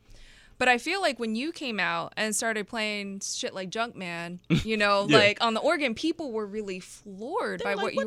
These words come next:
Speaker 1: were
Speaker 3: the hell
Speaker 1: doing.
Speaker 3: is that?"
Speaker 2: Yeah.
Speaker 1: Yeah. So I was wondering what you make of the response, especially given all that we just talked about, about how this is shit that folks have been doing.
Speaker 2: So first of all, let me say I, I've been extremely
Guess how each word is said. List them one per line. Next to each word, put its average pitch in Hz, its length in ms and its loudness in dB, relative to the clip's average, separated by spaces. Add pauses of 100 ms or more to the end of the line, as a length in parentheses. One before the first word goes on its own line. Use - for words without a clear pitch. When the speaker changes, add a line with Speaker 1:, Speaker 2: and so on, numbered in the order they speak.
Speaker 1:
were 508 60 -2
Speaker 3:
the 359 60 -4
hell 523 160 2
Speaker 1:
doing. 269 100 -2
Speaker 3:
is - 80 -8
that?" 508 340 -4
Speaker 2:
Yeah. 90 200 0
Speaker 1:
Yeah. 359 360 4
So 294 160 2
I 294 80 6
was 285 140 0
wondering 403 400 -4
what 269 160 -2
you 233 240 -6
make 214 540 -2 (340)
of 214 160 0
the 190 100 -6
response, 220 920 -4
especially 262 640 -2
given 214 720 0 (260)
all 226 220 2
that 247 120 -2
we 226 120 -4
just 196 180 -8
talked 214 240 -4
about, 262 320 -2
about 180 240 -2
how 160 140 -8
this 202 260 -8
is 214 160 -8
shit - 240 -6
that 196 200 -8 (380)
folks 208 200 -10
have 185 100 -8
been 180 180 -6
doing. - 360 -12 (580)
Speaker 2:
So 208 180 0
first 349 220 0
of 220 40 2
all, 175 60 6
let 180 120 0
me 175 60 -2
say 180 100 0
I, 151 140 2 (100)
I've 156 200 -2
been 165 160 -6
extremely 135 760 -6